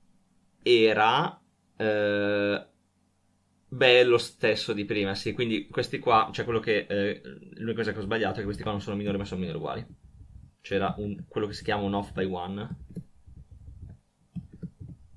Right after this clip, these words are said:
Vediamo se era solo lui il problema. Sì,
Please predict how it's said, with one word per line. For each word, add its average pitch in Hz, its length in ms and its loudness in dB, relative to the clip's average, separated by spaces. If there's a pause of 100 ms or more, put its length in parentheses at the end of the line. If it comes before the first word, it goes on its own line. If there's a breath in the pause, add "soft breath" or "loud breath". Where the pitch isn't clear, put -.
(1000)
Vediamo 98 340 -4
se 98 160 -6
era 95 120 -2
solo 95 240 -4
lui 113 220 -4
il 113 40 -14
problema. 139 520 -6 (2250 soft breath)
Sì, - 280 -12